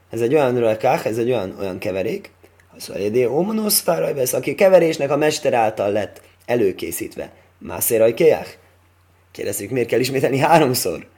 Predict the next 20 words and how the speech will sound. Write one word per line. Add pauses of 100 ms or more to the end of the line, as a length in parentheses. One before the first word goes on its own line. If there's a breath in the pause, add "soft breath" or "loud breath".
(480 soft breath)
Séma
uman
badóborna.
A,
a
mászé
rajkéják,
mászé, (200 loud breath)
hogy
a
rajkéáknak, (200)
keverőmesternek
a
műve. (840 soft breath)
Hogy
tényleg
egy
mester
készítse (260)
elő.